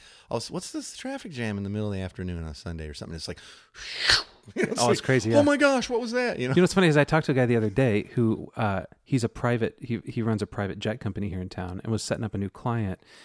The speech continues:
Speaker 2: and said two years ago he was on the forty-fourth story of a, of a skyrise in Seattle,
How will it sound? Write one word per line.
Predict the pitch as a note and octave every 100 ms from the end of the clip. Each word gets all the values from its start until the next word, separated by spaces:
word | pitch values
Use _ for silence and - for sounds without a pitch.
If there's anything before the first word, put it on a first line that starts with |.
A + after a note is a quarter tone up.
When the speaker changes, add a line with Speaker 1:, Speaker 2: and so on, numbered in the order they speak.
| - -
Speaker 2:
and | A#2 A2+
said | G#2+
two | - B2+
years | A2+ B2 A2+
ago | G#2+
he | F2+
was | A2
on | G#2
the | G2
forty-fourth | - A#2+ A2+ - A#2 G2+ -
story | - - G#2+ G2
of | G2
a, | F#2 E2+ -
of | - G#2
a | G2
skyrise | - B2 G#2+ G#2 G2+
in | G2 F#2+
Seattle, | G#2 G2+ G#2+ F#2+ G2